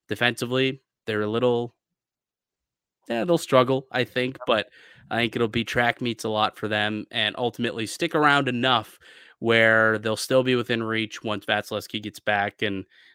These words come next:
I think they'll go after it. Plus, you look at how much Boston's been depleted down the middle. No Bergeron, no Krejci. Uh, you look at the injuries to the Panthers,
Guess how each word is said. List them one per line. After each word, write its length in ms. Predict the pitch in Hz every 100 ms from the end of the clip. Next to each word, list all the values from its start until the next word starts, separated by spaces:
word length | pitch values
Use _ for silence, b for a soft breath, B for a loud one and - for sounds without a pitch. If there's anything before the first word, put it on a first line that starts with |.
| _
I 120 | 117
think 140 | 107
they'll 120 | 110 104
go 220 | 101 98
after 380 | 98 - 104 101
it. 100 | 98 -
Plus, 240 | 120 117
you 100 | 113
look 160 | 117 110
at 160 | 113 -
how 200 | 123 123
much 360 | 120 117 -
Boston's 480 | - 123 123 131 110
been 180 | 123 120
depleted 560 | 117 - 123 117 113
down 160 | 113 110
the 80 | 110
middle. 300 | 113 113 113
No 240 | 107 117
Bergeron, 680 | 113 113 110 110 110 110 107
no 140 | 107
Krejci. 640 | 107 117 104 - 107 104 B B B B -
Uh, 180 | 95 92
you 200 | 104 107
look 240 | 107 -
at 220 | 107 104 -
the 240 | 110 117 -
injuries 680 | 131 127 120 120 120 113
to 380 | - - 110 107
the 100 | 104
Panthers, 720 | - 117 110 107 113 107 -